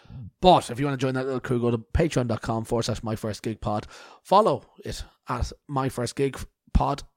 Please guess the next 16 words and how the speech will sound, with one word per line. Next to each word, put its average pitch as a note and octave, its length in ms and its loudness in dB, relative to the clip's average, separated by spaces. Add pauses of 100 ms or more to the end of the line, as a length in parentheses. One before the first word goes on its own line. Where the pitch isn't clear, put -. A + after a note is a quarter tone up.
Follow F3 220 -2
me F3 260 -6
at D#3 220 -8
Dwayne D3 240 -4
Dugan. C3 380 -6 (560)
And C#3 440 -4
next F3 300 -4
week's E3+ 220 -4
guest, - 580 -6 (920)
I - 60 -2
think, C#3+ 240 2
so C3+ 140 -6
th-, C#3 140 -10
is D#3 120 -2
this E3+ 160 -4
episode F3 500 0